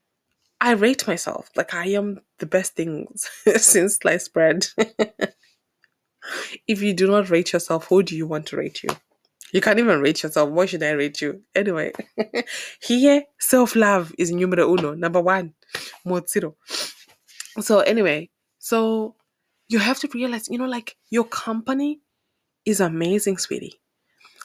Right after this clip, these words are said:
Don't just give that to anybody. This is me talking to me, huh?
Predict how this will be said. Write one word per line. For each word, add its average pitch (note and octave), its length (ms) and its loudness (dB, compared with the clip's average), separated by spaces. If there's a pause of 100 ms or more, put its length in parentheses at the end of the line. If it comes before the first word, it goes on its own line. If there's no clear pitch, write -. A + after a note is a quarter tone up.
(100)
Don't C4 180 2
just - 220 -4
give G#3 220 -4
that F#3+ 220 -2
to - 120 -6 (120)
anybody. F3+ 800 -8
This A3 200 2
is G#3+ 100 -2
me F#3 220 2
talking F3 340 -4
to - 140 -8
me, D3+ 400 0 (340)
huh? B3+ 240 2